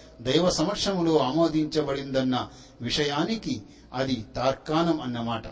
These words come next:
దైవ ప్రవక్త సల్లల్లాహు అలైహి వసల్లం ఇంకా ఇలా తెలియజేశారు, "మనకు పూర్వం ఎవరికీ ఈ యుద్ధ ప్రాప్తి ధర్మసమ్మతముగా ఉండేది కాదు.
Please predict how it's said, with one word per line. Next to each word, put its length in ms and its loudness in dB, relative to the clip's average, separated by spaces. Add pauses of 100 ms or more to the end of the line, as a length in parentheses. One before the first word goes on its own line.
(340)
దైవ 300 4
ప్రవక్త 580 0 (220)
సల్లల్లాహు 760 0
అలైహి 360 2
వసల్లం 520 2
ఇంకా 360 -2
ఇలా 260 0
తెలియజేశారు, 840 -4 (260)
"మనకు 360 0
పూర్వం 520 4
ఎవరికీ 440 0
ఈ 320 -2
యుద్ధ 220 0
ప్రాప్తి 560 2
ధర్మసమ్మతముగా 1000 0
ఉండేది 400 -2
కాదు. 300 -6